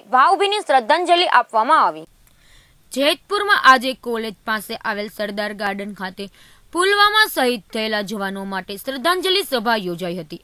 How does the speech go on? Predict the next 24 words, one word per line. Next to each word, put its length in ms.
આ 160
સભામાં 640
પૂજ્યપાદ 800
વલ્લભ 440
કુભૂષણ 560
ઘોષ 320
એકસો 360
આઠની 480
કલ્યાણ 480
રાયજી 480
મહારાજશ્રીની 760
અધ્યક્ષતામાં 720
તથા 300
કૃષ્ણકુમારજી 960
મહોદયજી 680
તથા 240
શ્રી 400
નીલકંઠ 580
ચરણદાસ 560
સ્વામીના 640
સાનિધ્યમાં 720
તથા 240
મહંત 460
શ્રી 200